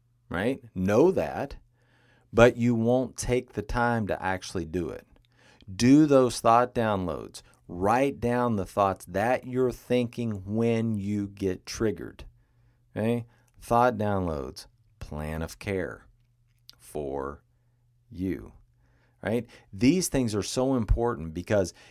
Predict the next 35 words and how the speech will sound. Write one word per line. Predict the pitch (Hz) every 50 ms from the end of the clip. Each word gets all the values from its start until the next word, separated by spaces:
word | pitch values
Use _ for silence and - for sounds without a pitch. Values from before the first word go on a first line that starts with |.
| - - -
I, | 120 123 117 87
I | 143
get | 139 165 165 -
clients | - - 135 135 135 131 120 113
all | 120 110 107
the | 101
time | - - 127 135 135 127 117
and | 98
they're | 92 90
like, | 87 82 80 78 73 78
"Well, | 71 101 110 117 117 113 110 107 101 - -
you | 117 113 107
know, | 101 98 95 90 -
how | - 104 127 135
quickly | - - - 139 131 131 - 117 107 104 98
am | 95 92
I | 92 87 90
gonna | 85 85 80 -
progress?" | - - 95 85 80 110 123 113 85 73 - - -
And | 78 73 - - - - - - - - - -
I | -
had | 107
a | 107
guy | 98 101 98
the | 92 92
other | 92 92 98
day | 110 147 160
and | 135 101
I | 92
said, | - - 113
"How | 110 143 175 196
old | 190 -
are | 90
you?" | 71 -
He | -